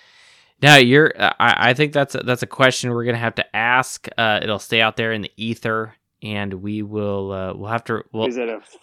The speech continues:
Speaker 2: is it a freshman kicker? What? I don't know who it is.
Speaker 1: Uh, honestly, I, I, I cannot answer that right now. Um, believe it or not, you know, the, the information before me right now does not have that.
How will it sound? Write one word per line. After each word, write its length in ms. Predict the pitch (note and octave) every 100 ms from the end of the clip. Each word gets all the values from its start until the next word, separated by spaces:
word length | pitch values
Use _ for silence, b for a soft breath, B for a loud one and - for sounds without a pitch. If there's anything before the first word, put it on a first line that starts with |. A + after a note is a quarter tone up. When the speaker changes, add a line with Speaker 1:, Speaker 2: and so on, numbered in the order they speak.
| _ _
Speaker 2:
is 180 | B2+ B2
it 100 | B2+
a 60 | A2+
freshman 640 | - C#3+ D#3 - F3+ F3
kicker? 480 | - F3+ - F#3+ E3
What? 240 | C3+ C3 - _ _ _ _ B3
I 100 | B2
don't 160 | A#2 G#2
know 140 | G2+
who 100 | G#2
it 160 | G2+ G2+
is. 60 |
Speaker 1:
Uh, 120 | A2 -
honestly, 480 | C3+ C3+ C#3+ C3+ - -
I, 160 | A2+ G2+
I, 160 | - A2 -
I 40 | A2
cannot 720 | - - A2+ A2+ A2 G#2 -
answer 380 | G2+ G2 - G2
that 200 | F#2+ -
right 220 | G2 -
now. 560 | G2+ G2 G2 F#2+ F#2+ -
Um, 560 | - G2 F#2+ F#2 F#2 F#2 _ _ _ _ _ _ _ _ G2+ F#2
believe 320 | A2+ G2+ G#2
it 60 | F#2
or 80 | F#2
not, 320 | F2+ F2+ F#2
you 160 | - G2
know, 160 | F#2 F2+
the, 240 | F#2 F2+
the 440 | G2 G2 F2+ E2+ E2+ -
information 540 | A#2+ A2 A2+ G#2 -
before 300 | G2+ - G#2+
me 80 | G#2
right 200 | G2 E2+
now 180 | F#2+ G2
does 200 | F#2+ F#2
not 220 | G2 F#2+
have 300 | - G#2 G2+
that. 360 | G#2 G2+ G2+